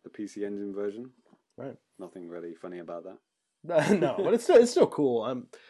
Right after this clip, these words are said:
Speaker 2: actually, that's, that's the, the first Bomberman game that came out on the Wii U.
Speaker 1: Hey, is that a, is that a five-player one?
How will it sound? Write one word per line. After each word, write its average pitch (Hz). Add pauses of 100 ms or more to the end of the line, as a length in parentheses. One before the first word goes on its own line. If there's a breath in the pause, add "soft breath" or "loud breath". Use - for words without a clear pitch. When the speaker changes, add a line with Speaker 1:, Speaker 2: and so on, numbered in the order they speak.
(140 loud breath)
Speaker 2:
actually, 170
that's, 196
that's 165
the, 127
the 127
first 156
Bomberman 135
game 127
that 120
came 123
out 117
on 123
the 117
Wii 110
U. 104 (100)
Speaker 1:
Hey, 180
is 147
that 185
a, 165
is 131
that 165
a -
five-player 165
one? 202